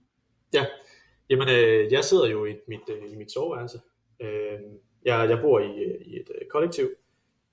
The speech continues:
øh, hvor jeg jo selvfølgelig har mit eget værelse, øh, som jeg egentlig normalvis kun bruger til at sove. Øh, men, øh, i de sidste tre måneder, det blev omdannet til et, øh, kontor,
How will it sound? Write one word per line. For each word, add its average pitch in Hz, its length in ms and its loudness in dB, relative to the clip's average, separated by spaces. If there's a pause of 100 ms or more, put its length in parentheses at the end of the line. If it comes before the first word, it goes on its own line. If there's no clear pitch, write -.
øh, 104 280 2
hvor 104 140 0
jeg 104 100 -2
jo 104 60 -6
selvfølgelig 117 320 -2
har 107 140 -4
mit 104 100 -8
eget 107 140 -6
værelse, 147 360 0 (260)
øh, 104 540 4 (140)
som 101 480 -4 (580)
jeg 127 120 2
egentlig 107 300 4
normalvis 110 540 0
kun 117 260 -2
bruger 120 240 0
til - 140 -6
at - 240 -4 (600)
sove. 110 400 -6 (720)
Øh, 104 300 4
men, 104 320 0
øh, 101 240 2 (220)
i 131 40 -4
de 113 60 -2
sidste 139 300 -2
tre 131 140 4
måneder, 113 300 4
det 107 120 2
blev 107 260 2
omdannet 107 500 0
til - 400 -4 (320)
et, - 200 -10
øh, 90 320 -6 (360)
kontor, - 520 -4